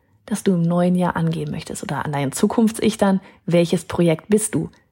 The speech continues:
in zwanzig zweiundzwanzig angegangen und hast es so richtig gerockt? Hast du irgendwas, was dir gerade in den Kopf kommt? Dann mal es dir auf ein riesiges Plakat auf und, und häng es an, über deinen Schreibtisch.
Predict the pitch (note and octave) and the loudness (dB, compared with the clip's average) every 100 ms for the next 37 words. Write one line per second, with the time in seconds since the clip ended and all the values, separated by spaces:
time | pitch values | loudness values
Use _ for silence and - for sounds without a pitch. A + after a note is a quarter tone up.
0 | - D#3+ - D#3+ D#3+ D#3+ - D#3 D3+ - | -6 -4 -2 -2 -2 -6 -2 -2 -2 -2
1 | D#3+ D#3 D3+ D#3+ D#3 D3+ D3 D3+ D#3+ D#3 | -4 -2 -2 0 2 0 -2 -2 -2 -2
2 | D#3 D#3+ D#3 - - - - - - _ | -2 -2 -2 -4 -6 -4 -4 -6 -18 _
3 | _ _ _ _ - - - - C#4 B3+ | _ _ _ _ -20 -8 -4 0 2 4
4 | B3 A#3 A3+ A3+ - G#3+ A3 G#3 A3+ A3 | 4 2 0 0 0 0 2 0 -2 -4
5 | - A#3 A#3 - _ _ _ _ _ _ | -2 2 0 -2 _ _ _ _ _ _
6 | - F#3+ G3 F#3+ G#3 C4 A#3 A#3 A3+ A3+ | -2 2 2 2 0 0 -2 0 2 4
7 | A3 G#3 G#3+ G#3 A#3+ C4 B3 A#3+ A#3 A3 | 2 2 2 4 4 4 4 2 2 -2
8 | G3+ - G#3+ A3 F3+ G3 G#3+ - G3 G3 | -2 2 0 2 0 2 0 -2 0 0
9 | F#3 G3+ G3 A3+ A#3+ - G#3+ G#3+ G#3+ G3+ | 2 2 4 2 2 0 0 0 0 0
10 | G#3 G3+ - - G#3 A#3 - G#3+ | 2 0 -2 0 0 0 0 0